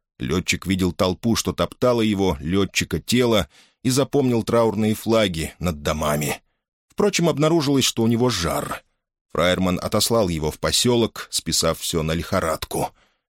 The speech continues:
Болтун был ему не нужен, от такого жди беды. Стараясь понять аномалию, Фраерман стал ночью беспокойно ходить вокруг лагеря.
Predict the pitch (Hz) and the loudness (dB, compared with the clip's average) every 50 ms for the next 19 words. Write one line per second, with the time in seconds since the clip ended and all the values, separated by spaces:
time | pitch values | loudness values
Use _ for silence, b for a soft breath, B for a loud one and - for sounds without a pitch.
0 | _ _ _ _ _ _ - 131 147 156 - 196 196 185 175 135 - - - 90 | _ _ _ _ _ _ 0 0 0 2 2 0 2 2 2 0 -2 -2 -4 -2
1 | 139 147 135 127 135 127 127 127 127 135 139 135 127 87 80 85 73 65 - - | 0 0 2 2 2 2 2 2 2 2 2 0 0 0 -2 -6 -6 -8 -12 -14
2 | _ _ _ - - _ 87 85 - - 107 104 92 82 73 - 90 90 78 82 | _ _ _ -16 -6 _ -4 -2 0 2 2 4 2 2 0 -2 -4 -2 -2 -2
3 | 80 67 73 80 80 80 78 - - _ _ _ _ _ _ _ _ _ _ _ | -4 -2 -2 -2 -2 -2 -4 -6 -8 _ _ _ _ _ _ _ _ _ _ _
4 | _ - - - - 67 80 85 - - 87 87 90 87 - 78 78 82 87 101 | _ -10 -4 -2 0 0 0 0 0 0 0 0 0 0 0 -2 -2 0 2 2
5 | 120 127 123 110 101 95 87 - - 92 98 101 95 90 90 87 87 - - 90 | 2 4 2 2 2 0 -2 0 0 2 2 2 2 2 0 -2 -2 -2 -2 0
6 | 90 87 90 95 95 92 - 87 85 80 82 - - 82 - - 95 90 85 85 | 0 0 2 0 0 0 -2 -4 -4 -2 -4 -4 -4 -4 -4 -2 -2 0 0 -2
7 | 82 - 104 101 104 104 - - 73 71 - - 85 78 - - 80 76 78 76 | -2 -2 -4 -2 -2 -2 -4 -2 -6 -6 -4 -4 -6 -6 -4 -4 -2 -2 -2 -4
8 | 69 73 71 73 71 - | -4 -4 -4 -4 -4 -4